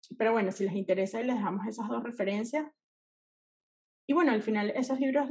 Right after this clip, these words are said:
de lo que hablan es de las consecuencias que tiene la maternidad sobre las mujeres, ¿no?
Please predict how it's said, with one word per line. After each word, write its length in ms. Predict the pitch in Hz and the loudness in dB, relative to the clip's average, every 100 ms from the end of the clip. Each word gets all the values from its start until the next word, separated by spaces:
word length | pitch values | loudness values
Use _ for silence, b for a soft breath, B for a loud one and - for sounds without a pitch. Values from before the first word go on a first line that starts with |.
| - | -4
de 220 | 202 196 | -4 0
lo 160 | 190 180 | 0 -2
que 80 | |
hablan 320 | 185 180 196 233 | -2 -2 -2 -2
es 140 | 226 | 0
de 160 | 269 262 | 2 2
las 200 | 233 - | 0 -4
consecuencias 840 | 190 202 180 - 226 208 202 247 | -6 -6 -8 -2 0 0 0 -4
que 120 | - 226 | -6 -6
tiene 260 | 196 202 | -4 -4
la 160 | 208 202 | -2 -2
maternidad 540 | 185 180 180 175 175 | -2 -6 -8 -6 -6
sobre 380 | 185 208 196 180 | -6 -4 -4 -4
las 160 | 165 147 | -6 -6
mujeres, 460 | 170 170 156 170 - | -8 -8 -10 -12 -18
¿no? 360 | 190 - 254 | -12 -8 -10